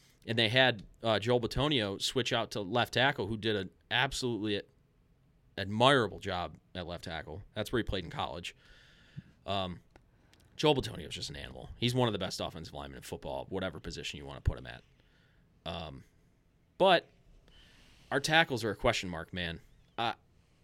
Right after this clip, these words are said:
I don't know. I just, we re-signed, um, Chris Hubbard, which is good, as our kind of backup swing tackle.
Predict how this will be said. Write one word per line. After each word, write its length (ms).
I 100
don't 140
know. 260
I 140
just, 560
we 140
re-signed, 720
um, 600
Chris 220
Hubbard, 340
which 160
is 80
good, 300
as 160
our 180
kind 220
of 40
backup 360
swing 260
tackle. 440